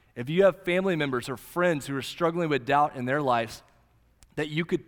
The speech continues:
point them. And I have all my sermon notes for this morning already loaded onto that page. So if you want to follow along with sermon notes, they're on that, on that webpage.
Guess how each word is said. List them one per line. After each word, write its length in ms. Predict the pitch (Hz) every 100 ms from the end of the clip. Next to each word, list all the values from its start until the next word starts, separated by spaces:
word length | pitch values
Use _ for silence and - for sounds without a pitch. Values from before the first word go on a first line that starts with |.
| -
point 240 | 180 190
them. 200 | 123 110
And 100 | 117
I 100 | 151
have 140 | 165 143
all 140 | 165
my 140 | 180
sermon 420 | 160 - 175 175 160
notes 200 | 160 -
for 140 | 156
this 240 | 139 -
morning 380 | 160 160 160 160 -
already 400 | 147 170 165 151
loaded 340 | 139 156 151
onto 320 | 143 156 151 147
that 220 | 139 147
page. 340 | 151 147 143 - - -
So 120 | -
if 100 | 117
you 120 | 165
want 100 | 190
to 100 | 165
follow 320 | - 160 151 143
along 260 | 151 156
with 100 | 147
sermon 320 | - 156 147
notes, 260 | 147 139 135
they're 220 | 151 151
on 200 | 151 151
that, 320 | 143 139 143 -
on 140 | 143
that 180 | 147 127
webpage. 520 | 127 135 127 120 113